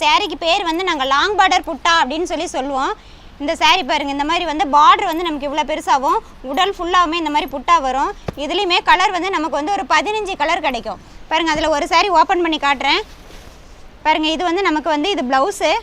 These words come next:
பிளவுஸினுடைய அளவு நான் முதல்ல சொன்ன மாதிரியே கரெக்டா ஒரு மீட்டர் இருக்கும். பாருங்க, இது வந்து பல்லு. பல்லுவும் நல்லா கிராண்டா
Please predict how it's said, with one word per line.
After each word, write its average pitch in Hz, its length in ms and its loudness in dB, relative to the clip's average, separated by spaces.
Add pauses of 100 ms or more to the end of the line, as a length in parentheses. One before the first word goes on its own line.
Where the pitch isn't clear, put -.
(140)
பிளவுஸினுடைய 349 520 0
அளவு 311 200 0 (140)
நான் 285 180 0
முதல்ல 285 220 -4
சொன்ன 330 220 0
மாதிரியே 311 280 0 (120)
கரெக்டா 302 300 0 (100)
ஒரு 277 180 -2
மீட்டர் 359 280 0
இருக்கும். 294 280 0 (480)
பாருங்க, 311 280 2
இது 311 140 0
வந்து 349 200 0
பல்லு. 330 260 2 (280)
பல்லுவும் 330 320 0
நல்லா 320 220 0
கிராண்டா 311 380 4